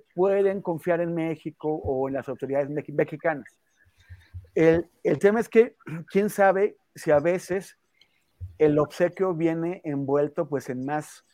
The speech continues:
eh, en, en, en, en papel de, de, de amargura, porque llega a Mayorkas, que, que es este fun-, funcionario de Estados Unidos,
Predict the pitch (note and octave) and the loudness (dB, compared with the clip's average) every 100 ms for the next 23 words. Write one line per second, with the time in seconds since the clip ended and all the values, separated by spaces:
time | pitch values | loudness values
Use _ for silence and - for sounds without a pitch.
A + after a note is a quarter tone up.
0 | _ _ - - _ - C#3+ C#3 C3+ B2+ | _ _ -20 -20 _ 4 8 8 6 2
1 | B2 B2+ C3+ C#3 D3 C#3 C3 C3+ - C3+ | -2 -4 -6 -6 -6 -4 -4 -6 -8 -8
2 | A#2+ - C#3 C#3+ - E3 F3 D#3+ C#3 A2 | -8 -10 -4 -2 4 6 6 6 4 0
3 | - C#3 C#3 B2+ B2 A#2 B2+ A#2 A#2 A#2 | -12 -10 -4 -4 -4 -6 -6 -6 -4 -4
4 | B2+ B2+ B2 A3+ F3 A#2 _ _ _ _ | -6 -4 4 6 6 2 _ _ _ _
5 | _ _ _ D#3 E3+ D#3+ F3 F3+ G3+ _ | _ _ _ 4 4 4 0 0 -4 _
6 | _ _ _ - D3 D#3+ E3+ E3 E3 E3 | _ _ _ -14 0 6 6 6 2 2
7 | D#3 D3 F3+ D3+ C#3 C#3+ - - C#3 C3 | 0 2 2 0 -4 -8 -12 -10 -8 -8
8 | - B2+ B2+ C#3 B2+ B2+ C#3+ C#3 - D3 | -8 -6 -6 -8 -10 -8 -6 -8 -4 0
9 | D#3 D3+ D#3+ D#3 C#3 A#2+ D3+ D3+ - G3+ | 0 -2 -2 -2 -2 -4 -4 -4 -4 -6
10 | E3 F3 | -6 -8